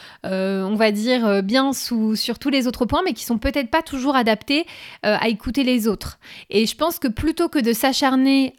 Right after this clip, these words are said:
à vouloir reprocher à quelqu'un, « Voilà, tu m'as pas écouté, tu sais pas comment faire, et cetera,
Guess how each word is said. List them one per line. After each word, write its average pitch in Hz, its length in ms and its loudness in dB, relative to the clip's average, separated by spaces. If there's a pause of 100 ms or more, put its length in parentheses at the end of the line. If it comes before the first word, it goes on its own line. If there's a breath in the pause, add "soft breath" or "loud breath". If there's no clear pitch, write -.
à 208 320 2
vouloir 254 560 4
reprocher 262 400 2
à 254 40 -2
quelqu'un, « 254 540 2
Voilà, 220 240 2
tu - 160 -10
m'as 311 140 0
pas 294 120 -2
écouté, 285 440 -4
tu 294 80 -6
sais 294 180 -4
pas 277 140 -2
comment 233 300 -2
faire, 262 200 -4
et 233 80 -2
cetera, 220 440 0